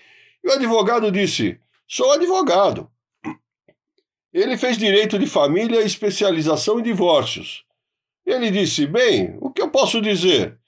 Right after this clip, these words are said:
O que um cliente meu vai dizer? É, isso vai ajudar?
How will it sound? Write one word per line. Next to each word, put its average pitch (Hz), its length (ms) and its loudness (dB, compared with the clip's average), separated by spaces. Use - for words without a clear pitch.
O - 80 -20
que 277 100 -8
um 277 100 -2
cliente 233 460 0
meu 226 220 2
vai 214 160 2
dizer? 165 640 2
É, 143 380 2
isso 190 320 2
vai 180 140 4
ajudar? 139 680 2